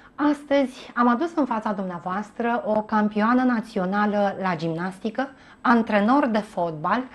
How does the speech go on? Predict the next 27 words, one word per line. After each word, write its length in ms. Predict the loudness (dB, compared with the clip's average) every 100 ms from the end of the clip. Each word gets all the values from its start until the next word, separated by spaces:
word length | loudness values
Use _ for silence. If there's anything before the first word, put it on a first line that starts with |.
| -20 -20 -12
care 200 | 2 8
are 320 | 8 8 4 4
peste 380 | 4 4 2 0
treizeci 500 | 2 2 2 -2 -4
și 140 | -10
șase 520 | -4 -2 -2 -4 -8 -8
de 140 | -10
ani 440 | -6 -4 -2 -4 -10 -20 _ -10
de 180 | -4 -2
carieră. 560 | -2 -6 -6 -6 -8 _ _ -20 -20 -10
Gândiți-vă, 640 | 0 2 2 0 2 0 2
în 140 | 0
fiecare 460 | 0 -6 -10 -10 -8 -8
an 80 | -8 -10 _ _ _ -10
câte 340 | -8 -4 -4
generații 800 | -2 -4 -4 -6 -8 -10 -8 -8 -8
de 220 | -6 -4
notători 580 | -6 -6 -8 -2 -4 -4 -8
a 120 | -10
scos. 360 | -10 -8 -8 -8 -20 _ _
Vă 160 | -2 0
mărturisesc 720 | 2 0 -2 -4 -4 -8 -8
cu 100 | -6
drag, 360 | -6 -6 -6 -10 -14 -20 -16
și 340 | -4 0 4
eu 200 | 4 4 -4 _ _ -10
am 240 | -8